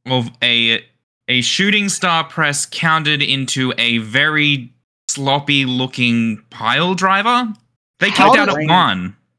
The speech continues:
Speaker 3: my brain hurts listening to that.
Speaker 1: Yeah. Mm-hmm.
Speaker 3: Yeah. And this goes back into my complaint earlier. Well, not complaint, but my m-,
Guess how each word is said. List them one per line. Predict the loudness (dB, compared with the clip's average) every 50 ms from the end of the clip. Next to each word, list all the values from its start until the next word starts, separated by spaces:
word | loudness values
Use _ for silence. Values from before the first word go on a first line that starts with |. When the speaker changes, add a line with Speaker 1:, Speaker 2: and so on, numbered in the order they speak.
| _ _
Speaker 3:
my | -4 -2 -2
brain | -2 -2 -2 -2 -2 -2 -4
hurts | -2 0 2 2 2 0 -4 -8
listening | -8 -8 -8 -10 -12 -14 -14 -14
to | -6 -2
that. | 0
Speaker 1:
Yeah. | 0 2 2 0 0 -2 -6 -10 _ _ _ _ _ _ _ 0
Mm-hmm. | 2 4 4 4 2 0 -2 -6 -16 _ _ _ _
Speaker 3:
Yeah. | -20 -18 -16 -16 -16 -16 -18 -18 _ -20 _ _ _ _ _
And | -8 -6 -6 -6
this | -8 -8 -8
goes | -8 -8 -8 -6 -2
back | -2 -2 -2 -2 -4
into | -6 -4
my | -4 -4 -4
complaint | -6 -8 -14 -12 -10 -8 -8 -8 -6 -4
earlier. | -4 -2 0 0 0 0 0 0 -2 -4 -4 -2 0
Well, | 0 2
not | 4 2 2 2
complaint, | -2 -8 -10 -8 -8 -8 -4
but | -2
my | -2 -2
m-, | -2 -2 -6